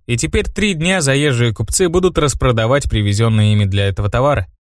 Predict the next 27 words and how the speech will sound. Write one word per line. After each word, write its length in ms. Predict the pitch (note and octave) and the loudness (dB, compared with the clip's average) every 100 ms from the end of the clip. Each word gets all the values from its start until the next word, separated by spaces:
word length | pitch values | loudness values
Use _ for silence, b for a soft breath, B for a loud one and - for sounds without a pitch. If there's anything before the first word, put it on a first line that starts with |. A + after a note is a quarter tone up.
| _ _ | _ _
Все 280 | - G#3+ A#3+ | -2 0 2
это 180 | B3 G3+ | 2 2
Искин 380 | E3 - G3 | 0 0 0
знал, 280 | F3 F#3+ F#3+ | 0 0 0
потому 300 | - - B2+ | -2 0 0
что 160 | B2 C#3 | 0 0
информация 600 | B2+ C#3 D#3 C#3+ - A2+ | 0 0 0 0 0 0
о 40 | |
караванах 560 | G#2 A#2+ C#3+ F#3 F3 - | 0 0 0 0 -2 0
тоже 220 | F#3+ B2+ | 0 2
досталась 560 | A2 A2 C#3+ B2+ A2 A#2 | 0 2 2 2 2 0
ему 220 | C3 D3+ | 0 0
в 60 | |
наследство 800 | B2+ C#3 - F3 F3 - G2+ F2+ | 0 0 0 -2 -2 -2 -2 0
вместе 420 | F#2 C3+ D3+ - | 0 -2 -2 0
с 60 | B2 | 2
должностью 540 | A2+ B2 A#2+ A#2 C3 | 2 2 2 0 0
старосты. 540 | A2+ D3+ A#2 G2 - E2+ - _ | -2 0 0 -2 -4 -6 -8 _
Периодичность, 800 | C3 B2 A#2+ F#3 - F3 C#3 - | -2 0 0 -2 -2 -2 -2 -2
маршрут 500 | A#2 B2 A#2 D#3+ C#3 | -2 -2 -2 -2 0
исследования, 720 | A#2+ D#3 E3+ D#3+ D3 B2+ F#2+ | 0 0 -2 0 0 0 0
основные 480 | G#2+ A#2 C3+ C3+ B2+ | 0 -2 0 0 0
виды 200 | A2+ G#2+ | 0 0
товаров 520 | G2 A#2 D#3 D#3 C#3 | 0 0 0 0 -2
и 180 | - E3+ | -6 -10
так 300 | - B2+ G#2+ | -6 -4 -2
далее. 320 | G2+ F2 D#2+ | 0 0 -2